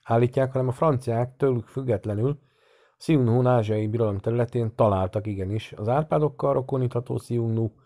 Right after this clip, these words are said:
maradványt, és hát a karosiakkal, tehát honvisszafoglaló magyarokkal is rokonítható, és ezen a vonalon.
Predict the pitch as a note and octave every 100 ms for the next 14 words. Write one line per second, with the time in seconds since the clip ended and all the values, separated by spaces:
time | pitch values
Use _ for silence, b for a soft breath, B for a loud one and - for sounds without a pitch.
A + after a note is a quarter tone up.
0 | b b b b b b b b _ A#2
1 | A#2 G#2 A2 A2 G#2 - A2+ G#2+ - -
2 | - _ G#2 G2+ G#2+ G#2 A#2+ G#2 - G2+
3 | F2 - - F2 E2+ - _ _ _ _
4 | _ _ _ D#3 - A#2+ G#2+ - G2 G#2+
5 | G2 F#2+ F#2 - b b b b _ G#2
6 | G#2 G2 - G2 G2 F#2+ A2 G#2 G2+ G2+
7 | C#3+ D3+ C3 E3 B2+ A2+ A2 G#2 F#2 F2+